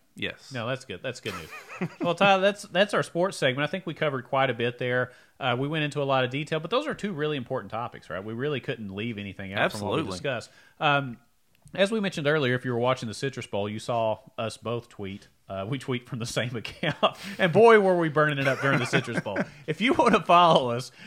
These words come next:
Speaker 2: go to Twitter at LexBuzz, and you will find a lot of very, um, interesting tweets, fun tweets,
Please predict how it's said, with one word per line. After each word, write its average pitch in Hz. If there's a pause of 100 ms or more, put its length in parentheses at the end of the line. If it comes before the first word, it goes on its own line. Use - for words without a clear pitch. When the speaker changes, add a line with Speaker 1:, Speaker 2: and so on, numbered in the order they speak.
Speaker 2:
go 160
to 202
Twitter 139
at 131
LexBuzz, 123
and 135
you 190
will 240
find 170
a 135
lot 139
of 123
very, 127 (320)
um, 113 (460)
interesting 151
tweets, 147
fun 139
tweets, 151